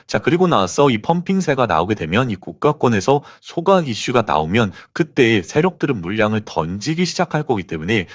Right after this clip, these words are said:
당연히 가격은 조정을 보이겠죠. 자, 그래서 그 전에 우리가 이 고가권에서 매도 타점을 잡는 게 상당히 중요합니다.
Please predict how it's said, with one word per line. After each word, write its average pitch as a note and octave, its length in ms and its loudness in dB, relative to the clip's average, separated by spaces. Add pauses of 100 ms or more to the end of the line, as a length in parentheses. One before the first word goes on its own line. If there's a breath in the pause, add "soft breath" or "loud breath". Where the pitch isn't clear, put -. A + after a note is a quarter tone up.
당연히 D#3+ 400 -2
가격은 B2 460 -2
조정을 C3+ 480 -2
보이겠죠. D3 560 -2 (300 loud breath)
자, A2+ 100 -2
그래서 C#3+ 400 2
그 - 220 -4
전에 A#2+ 240 0
우리가 F2+ 420 0 (160 loud breath)
이 F2+ 80 -8
고가권에서 G#2+ 800 0 (140 loud breath)
매도 G#2 320 2
타점을 D3 480 -2
잡는 E2 360 -6
게 A2 120 -2
상당히 F3+ 480 0
중요합니다. G#2 560 -2